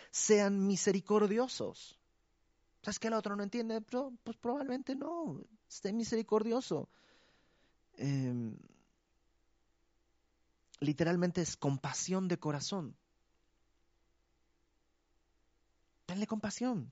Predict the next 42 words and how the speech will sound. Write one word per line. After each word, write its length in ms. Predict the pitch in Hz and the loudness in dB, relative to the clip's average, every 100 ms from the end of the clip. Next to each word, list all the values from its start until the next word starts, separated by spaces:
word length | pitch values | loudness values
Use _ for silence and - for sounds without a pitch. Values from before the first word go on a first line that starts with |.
| _ | _
Pues 140 | 190 | -12
sí, 440 | - 226 247 226 185 165 | -8 -6 -4 -6 -8 -10
metió 240 | 127 127 196 | -8 -2 0
la 80 | 202 | 0
pata. 300 | 226 - 151 | -2 -4 0
Otra 260 | 190 220 226 | 0 0 0
vez. 180 | 233 | -2
Pues 180 | - 202 | -2 -8
sí, 140 | 269 285 | -6 -6
metió 220 | 262 254 | -4 -6
la 60 | |
pata 260 | 277 285 269 | -6 -6 -6
otra 200 | 285 277 | -4 -4
vez. 340 | 302 269 - _ _ _ _ _ _ _ _ _ _ _ _ _ _ _ _ _ _ _ _ _ _ _ _ _ _ _ _ _ _ _ _ - - - - | -4 -4 -10 _ _ _ _ _ _ _ _ _ _ _ _ _ _ _ _ _ _ _ _ _ _ _ _ _ _ _ _ _ _ _ _ -20 -20 -20 -6
A 100 | 131 | 0
veces 300 | 170 220 - | 0 0 0
creo 180 | - 277 | 0 4
que, 180 | 220 185 _ _ | 2 2 _ _
creo 140 | 226 | -6
que 80 | 247 | -4
es 100 | 233 | -6
importante 560 | 165 135 - 120 165 208 | -4 -6 0 0 2 0
que, 80 | 156 | 0
por 120 | 143 | 0
ejemplo, 280 | 147 156 143 | -2 0 -2
si 260 | 135 127 _ _ _ | -2 -6 _ _ _
te 80 | 120 | -2
ofrecen 420 | - 139 139 131 | 2 0 0 -2
un 100 | 123 | -4
servicio 680 | - 117 175 143 143 147 165 _ _ _ _ _ _ - | -4 0 2 4 4 4 2 _ _ _ _ _ _ -4
y 140 | 110 | 0
no 420 | 113 120 123 127 _ | 4 6 6 4 _
te 100 | - | 0
lo 120 | 110 110 | 0 6
cumplen, 440 | 214 202 170 185 | 4 6 4 2
que 180 | - 196 | -2 -2
digas, 300 | 214 202 208 | 0 -2 0
"Oye, 220 | 214 208 | 2 2
pues 160 | 170 143 | 0 -4
es-, 140 | 143 | -4
me 160 | 139 139 | -4 -4
prometiste 760 | - 147 143 185 180 175 180 | -2 -4 -2 -6 -2 0 0